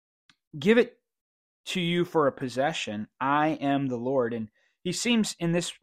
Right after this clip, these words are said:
chapter to really accentuate that. "I am Yahweh. I am Jehovah. Let me show you what I can do.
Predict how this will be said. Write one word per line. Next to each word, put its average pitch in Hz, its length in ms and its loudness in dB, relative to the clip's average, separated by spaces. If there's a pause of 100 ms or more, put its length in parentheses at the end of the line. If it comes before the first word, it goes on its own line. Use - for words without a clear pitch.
(260)
chapter 147 500 0
to - 160 -8
really 127 480 -2 (560)
accentuate 135 800 -2
that. 117 180 -6
"I 160 240 0
am 175 240 0
Yahweh. 135 580 -2 (120)
I 160 200 0
am 175 320 0
Jehovah. 135 680 2 (220)
Let 160 180 -4
me 202 120 -2
show 160 460 4
you 143 200 2
what 127 140 2
I 131 160 2
can 123 280 -6
do. 127 340 -2